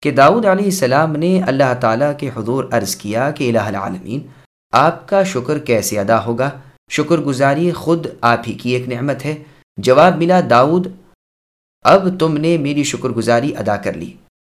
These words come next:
جبکہ تم نے اسے جان لیا کہ کل نعمتیں میری ہی طرف سے ہیں۔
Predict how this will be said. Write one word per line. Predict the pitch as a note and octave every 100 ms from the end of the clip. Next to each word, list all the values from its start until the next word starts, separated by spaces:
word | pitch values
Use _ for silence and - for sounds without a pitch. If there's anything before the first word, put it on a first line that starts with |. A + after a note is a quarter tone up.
| _ _ -
جبکہ | F#2+ C#3+ C#3 F#3 F#3+
تم | F3+ C#3
نے | C#3+ E3+
اسے | - B2 A#2+
جان | G2+ G#2+ G#2+
لیا | A2 B2 D3+
کہ | D#3+ C#3+
کل | D3 F3
نعمتیں | D3+ D3+ D3 D3
میری | D3+ B2+ A2
ہی | A2
طرف | A#2 A#2 A#2+
سے | B2+
ہیں۔ | B2+